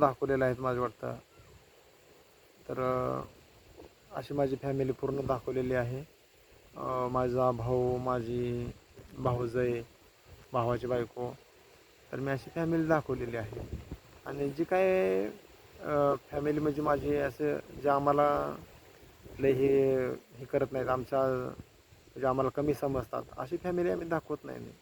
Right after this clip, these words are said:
ते असंच जळतच राहणार आमच्यावर कायम. तर माझे मावस भाऊ वगैरे, मी आता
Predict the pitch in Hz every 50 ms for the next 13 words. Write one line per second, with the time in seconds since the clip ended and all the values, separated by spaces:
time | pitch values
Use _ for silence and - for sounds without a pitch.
0 | _ _ _ _ _ _ - _ _ - - - - _ - _ _ _ _ _
1 | _ _ _ _ - - 147 139 131 - 156 143 147 160 - - - - 135 139
2 | 139 139 131 127 127 123 127 127 117 113 117 113 117 117 117 113 - 123 123 123
3 | - - - - - - - - - 127 123 120 120 120 120 - _ _ _ _
4 | - - _ _ - - _ _ - _ _ _ _ _ _ _ _ _ _ -
5 | - _ _ _ - - _ - - - - - _ - - - - _ _ _
6 | _ _ _ _ - - - 123 127 131 127 123 120 135 131 135 135 131 127 131
7 | 135 127 123 131 135 135 131 131 131 127 135 131 131 131 131 135 135 135 131 127
8 | 135 131 131 131 127 127